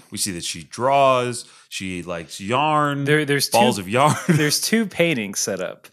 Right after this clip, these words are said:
Speaker 1: Yes.
Speaker 2: So one are, like, two flowers that are done fairly nice.
Speaker 1: Uh-huh.
Speaker 2: And then the other is just a fucking stick figure.
Speaker 1: <laughs>
Speaker 2: Not of, like, Goku, just a generic person.
Speaker 1: Right.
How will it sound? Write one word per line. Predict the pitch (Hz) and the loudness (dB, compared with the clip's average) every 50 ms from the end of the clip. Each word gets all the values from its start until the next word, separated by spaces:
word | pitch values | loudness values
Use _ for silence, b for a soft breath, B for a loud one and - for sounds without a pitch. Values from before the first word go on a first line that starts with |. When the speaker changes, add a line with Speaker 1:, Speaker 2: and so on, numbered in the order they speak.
| B B B | B B B
Speaker 1:
Yes. | 104 78 67 - - b b b b b b b | -8 -8 -8 -10 -16 b b b b b b b
Speaker 2:
So | - - 139 131 | -6 -2 -2 0
one | 127 131 143 156 170 175 180 180 180 180 - - | 2 2 4 4 4 4 2 0 -2 -4 -6 -4
are, | 147 135 | -4 -2
like, | 131 123 113 98 - - - | 0 -2 -2 -4 -6 -10 -12
two | - - 127 135 127 | -8 -6 -6 -6 -6
flowers | - - 120 110 104 95 90 90 90 85 85 - - - - - - - _ _ _ | -4 -2 -2 0 0 -2 -2 -4 -6 -8 -8 -8 -6 -4 -4 -6 -6 -10 _ _ _
that | - 104 101 | -4 -4 -2
are | 101 101 95 | -2 -2 -4
done | 92 85 98 98 101 101 104 101 101 | -4 -4 -4 -2 -2 -4 -4 -6 -8
fairly | 92 - - 117 104 104 107 117 127 | -10 -10 -6 -4 -4 -2 -2 -4 -4
nice. | 120 98 78 80 110 117 - - - - - _ _ - | -6 -6 -8 -8 -8 -6 -6 -6 -6 -6 -10 _ _ -4
Speaker 1:
Uh-huh. | 101 104 110 127 156 - - - | -2 -2 -2 -2 -4 -6 -12 -8
Speaker 2:
And | 131 131 | -4 -2
then | 127 127 | -2 0
the | 131 135 107 | -2 -2 0
other | 131 135 139 143 139 135 | 0 2 4 4 4 2
is | 135 127 | 0 -2
just | 131 123 - | -4 -6 -6
a | 135 | -8
fucking | 120 - 131 120 - 113 98 - | -4 -2 -4 -4 -2 -6 -8 -8
stick | - - 117 110 - | -8 -8 -8 -10 -8
figure. | - 147 - - - - 190 190 180 175 - | -6 -4 -2 -2 0 2 4 4 4 6 6
Speaker 1:
<laughs> | - - - - 523 - - - - 240 208 - - - 165 175 - - | 4 4 4 4 2 2 2 0 0 0 0 0 -4 -10 -10 -12 -10 -4
Speaker 2:
Not | 147 156 175 202 220 | 0 2 4 6 4
of, | 208 180 | 4 4
like, | 190 175 139 127 | 4 2 2 2
Goku, | 123 143 143 139 - - - 101 90 90 87 | 4 4 4 4 2 -2 -8 -10 -8 -10 -10
just | - - 117 - - | -10 -10 -10 -6 -6
a | 123 | -6
generic | - - 110 113 120 117 113 117 117 113 113 113 - - - - - _ _ _ _ _ _ _ | -6 -6 -6 -4 -2 0 2 2 2 2 2 0 -4 -8 -18 -20 -20 _ _ _ _ _ _ _
person. | - - 110 98 92 92 - - - - - - - | -12 -6 -6 -6 -4 -4 -6 -8 -8 -12 -18 -12 -6
Speaker 1:
Right. | 135 131 113 92 - | -2 0 0 0 -2